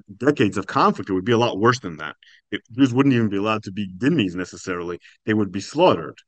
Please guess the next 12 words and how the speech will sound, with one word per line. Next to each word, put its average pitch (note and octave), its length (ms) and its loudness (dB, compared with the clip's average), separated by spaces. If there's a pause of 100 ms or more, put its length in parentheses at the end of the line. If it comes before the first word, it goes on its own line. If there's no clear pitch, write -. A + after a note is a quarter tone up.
(220)
'Cause F#2+ 120 -8
remember, A#2 400 2
Jews A2+ 380 -2
were G#2 360 0 (280)
thrown A#2 320 2
out G#2+ 300 -2 (320)
of F#2+ 180 -6
all A2+ 260 4
of G2 100 -2
their F#2 320 0 (400)
countries G2+ 560 -4 (300)
in, F#2+ 340 -4